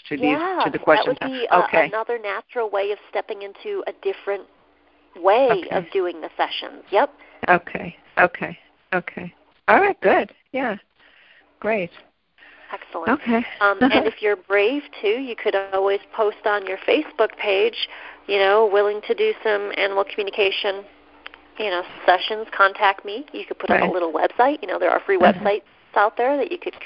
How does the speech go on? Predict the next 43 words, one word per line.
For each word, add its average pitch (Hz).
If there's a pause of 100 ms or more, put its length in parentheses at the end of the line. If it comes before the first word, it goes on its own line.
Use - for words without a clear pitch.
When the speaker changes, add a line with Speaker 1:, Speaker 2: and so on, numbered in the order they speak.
(160)
Speaker 2:
create 180
just -
a - (100)
single 185
page 196
or 214
two 269 (520)
and, 175
Speaker 1:
Uh-huh. 202
Speaker 2:
you 196
know, 185
get -
practice 185
that 254
way. 208
And 202
you 247
don't 330
even 302
have 302
to -
charge 269
if 175
you 175
don't -
want. 170
You -
could -
just 208
say, 180
Speaker 1:
Right. 170
Speaker 2:
you 165
know, 170
"I'm 170
doing 175
up -
to 175
three 190
a 220
week," 220 (380)
and, 165 (260)
you -
know, 165